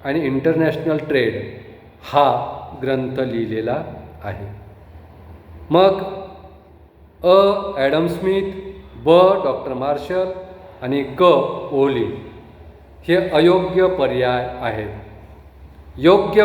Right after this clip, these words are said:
पर्याय ड राहिला, रिकार्डो. रिकार्डो यांनी लिहिला का राजकीय अर्थव्यवस्थेची मूलतत्वे व करारोपण हा ग्रंथ?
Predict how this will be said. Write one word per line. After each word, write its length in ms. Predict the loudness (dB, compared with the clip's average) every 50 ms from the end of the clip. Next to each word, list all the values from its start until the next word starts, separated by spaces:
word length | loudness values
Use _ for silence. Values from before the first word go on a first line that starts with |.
| 4 4
पर्याय 500 | 2 0 2 2 2 2 2 2 0 -2 -4 -8 -12 -14 -16 -16 -16 -10 2 6
ड 40 | 6 6 6 6
राहिला, 360 | 2 0 -2 -4 -6 -6 -6 -8 -10 -12 -14 -18 -20 -20 -20 -20 _ _ _ -18 -14
रिकार्डो. 560 | -6 0 0 0 2 4 2 2 2 -2 -6 -8 -10 -12 -14 -16 -18 -20 -20 -20 -20 -20 -20 -20 -20 -20 _ _ -20 -20 -20 -20 -20 -20 -20 -20 -20 -20 -20 -20 -20 -20 -20 -20 -20 -12 -2 0
रिकार्डो 440 | 0 0 4 4 4 6 6 4 4
यांनी 340 | 4 4 2 2 0 0
लिहिला 320 | 2 4 2 4 4 2 2
का 140 | 2 2 2
राजकीय 480 | 4 4 2 2 2 -2 -2 -2 0 2
अर्थव्यवस्थेची 880 | 4 4 2 0 -2 -2 -2 -2 -2 -2 -4 -4 -6 -6 -8 -4 -6 -4
मूलतत्वे 680 | -4 -2 -4 -4 -4 -4 -4 -4 -4 -4 -4 -4 -4 -4 -8 -10 -14 -14 -18 -18 -20 -20 -20 -20 -20 -20 -12 -2
व 140 | 0 2 2 2
करारोपण 540 | 2 2 4 4 2 2 -2 -2 -4 -4 -4
हा 140 | -2 -4 -4
ग्रंथ? 360 | -4 -2 -4 -4 -4 -6 -6